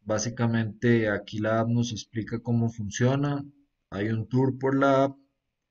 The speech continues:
Hay ayuda por si alguna de las cosas no les funcionara, pues aquí hay soporte, ¿verdad? Los términos de servicio y la política de privacidad, ¿verdad? Bueno, amigos, esto sería la app como tal.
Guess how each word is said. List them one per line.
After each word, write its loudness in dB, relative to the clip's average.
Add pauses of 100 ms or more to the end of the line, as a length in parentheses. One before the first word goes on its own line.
(300)
Hay 6
ayuda 8
por -2
si 0
alguna -4
de 4
las 2
cosas -2
no 4
les 2
funcionara, -2
pues -12
aquí -12
hay -2
soporte, 0
¿verdad? 0 (640)
Los -2
términos 2
de 8
servicio 2 (100)
y 4
la 6
política -6
de -4
privacidad, -6 (140)
¿verdad? -20 (1500)
Bueno, 6
amigos, 4
esto 0
sería 2
la 2
app -4
como -2
tal. 4